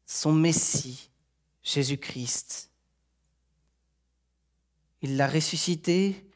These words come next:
et lui a donné la souveraineté sur toute la création. Il lui a également donné les clés de la mort et du séjour des morts.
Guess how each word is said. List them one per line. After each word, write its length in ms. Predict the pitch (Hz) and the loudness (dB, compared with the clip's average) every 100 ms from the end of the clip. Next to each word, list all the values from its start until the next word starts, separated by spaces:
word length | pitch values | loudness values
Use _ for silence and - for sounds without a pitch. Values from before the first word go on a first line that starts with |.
| _ _ _ 170 | _ _ _ -4
et 80 | |
lui 180 | 147 160 | 2 4
a 60 | 156 | 4
donné 600 | 160 156 156 160 156 - _ - | 4 6 4 2 -2 -14 _ -6
la 100 | 143 | -4
souveraineté 960 | - 202 170 170 165 160 143 127 131 - - | -2 -2 0 2 0 -2 -6 -6 -6 -14 -10
sur 200 | - 139 | -8 -6
toute 240 | 156 147 | -8 -4
la 120 | 135 | -4
création. 720 | 123 - 131 127 - - 143 131 _ _ _ _ _ _ _ _ | -6 -6 -4 -4 -6 -8 -14 -16 _ _ _ _ _ _ _ _
Il 160 | 147 160 | 0 4
lui 160 | 175 | 4
a 100 | 170 | 6
également 640 | 180 170 180 180 180 190 180 - _ _ _ _ - | 4 4 4 6 4 4 2 -2 _ _ _ _ -6
donné 340 | 135 160 165 | 2 4 6
les 160 | 156 156 | 4 0
clés 260 | - 165 | 2 4
de 100 | 156 | 4
la 100 | 151 | 4
mort 460 | 147 131 123 123 - | 2 0 -2 -6 -6
et 100 | 143 | -4
du 140 | 143 | -2
séjour 460 | 151 - 190 175 147 | -2 0 0 0 0
des 100 | 143 | 0
morts. 500 | 131 123 117 131 _ | 0 -2 -6 -12 _